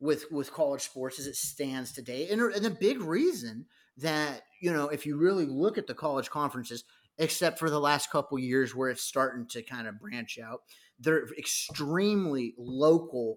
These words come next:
regions. And the reason why they're that way, for instance, the Big Twelve is almost entirely off Interstate thirty-five, uh, literally almost all of the schools, right? Um, and so straight up north, right? From Texas all the way up through Kansas, right?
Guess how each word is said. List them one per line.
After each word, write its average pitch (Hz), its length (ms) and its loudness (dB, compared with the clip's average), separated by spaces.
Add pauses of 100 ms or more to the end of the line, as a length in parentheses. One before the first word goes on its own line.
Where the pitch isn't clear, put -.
regions. 120 800 -6 (420)
And 151 140 -4
the 139 80 -2
reason 165 640 2
why 156 300 -4
they're 131 240 -4
that 131 360 -4
way, 127 460 0
for 147 80 0
instance, 143 320 -4
the 131 80 -10
Big 127 220 -6
Twelve 156 340 -2 (300)
is 147 100 0
almost 156 440 -2
entirely 139 920 0
off 131 320 -2
Interstate 131 540 -6
thirty-five, 113 540 -6 (560)
uh, 127 120 -8
literally 139 540 2
almost 160 380 0
all 151 320 6
of 117 60 -10
the 107 100 -12
schools, - 560 -16
right? 123 240 -6 (460)
Um, 139 440 -4 (280)
and 160 160 0
so 147 280 2
straight 147 440 2
up 160 140 8
north, 165 420 -4
right? 135 240 -4
From 156 300 -4
Texas 160 420 -2
all 139 180 2
the 147 60 -2
way 156 200 4
up 156 100 -2
through 156 220 -6
Kansas, 139 560 -6
right? 120 160 -18